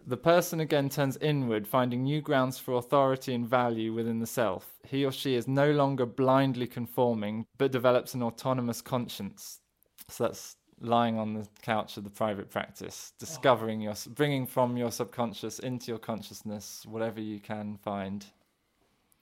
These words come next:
At this point, the main goal in life becomes the desire for growth, improvement, the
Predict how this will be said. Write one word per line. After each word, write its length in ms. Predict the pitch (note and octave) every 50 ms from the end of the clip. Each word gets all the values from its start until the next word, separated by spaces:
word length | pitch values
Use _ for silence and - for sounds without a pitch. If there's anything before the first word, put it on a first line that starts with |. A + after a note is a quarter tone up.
| _ _ - _ _ _ _ _ _ _ _ _ _ _ _ _ _ _ _ _ _ _ _ _ _ _ _ _ _ _ _
At 120 | - - C3
this 180 | F3 F#3 F#3 -
point, 300 | - F3+ F3+ F3 F3 D3+
the 80 | D#3
main 240 | D#3 E3 E3+ F3 E3 D#3+
goal 280 | E3 D#3 D3+ D3 D3+
in 120 | D3 C#3+ C#3+
life 300 | C#3+ C#3 C3+ C#3 C3+ -
becomes 360 | - - D3 C#3 C3 C3 C3
the 100 | C#3 C3
desire 440 | C3 B2+ A#2+ C3 C#3+ C#3 C#3 C3+ C3
for 140 | - C#3+
growth, 520 | B2+ - C#3 D3 D3 E3 E3 D#3+ - - - -
improvement, 920 | C3+ C3 C3+ - D3+ D3+ C#3+ C3+ C#3 C#3+ C3+ C#3 C#3+ C#3+ - - - -
the 180 | - B2+ C3